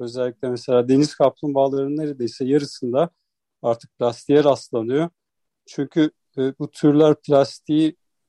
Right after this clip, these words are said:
besin sanabiliyorlar. Mesela kaplumbağalar, e, poşeti deniz anası sandıkları için yutmaya çalışırken boğulabiliyorlar.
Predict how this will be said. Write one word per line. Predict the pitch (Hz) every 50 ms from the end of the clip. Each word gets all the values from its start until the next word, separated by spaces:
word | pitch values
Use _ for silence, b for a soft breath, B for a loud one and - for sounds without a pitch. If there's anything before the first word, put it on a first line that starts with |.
| _ -
besin | 127 127 120 - - 170 165 170 -
sanabiliyorlar. | - - - 135 135 143 143 139 143 139 135 143 143 139 135 120 113 - _ _ _ _
Mesela | - - 127 120 120 120 - _ _ _ _ _ _ _ _ 143 139 -
kaplumbağalar, | - 123 117 - - 170 160 151 147 127 120 123 147 160 170 - _ _ _ _ _ _ _ _ _ _ _ _ -
e, | 127 127 131 - _
poşeti | - 139 131 - - 135 123 - 156 131
deniz | 139 135 147 143
anası | 156 147 139 131 - - -
sandıkları | - - 135 135 131 139 135 _ - 143 131
için | 117 - - 139 123
yutmaya | 120 120 - _ - 139 139
çalışırken | - - - 139 123 - - 139 120 - 143 139 135 127
boğulabiliyorlar. | 131 131 135 135 147 143 135 147 147 151 147 131 135 160 170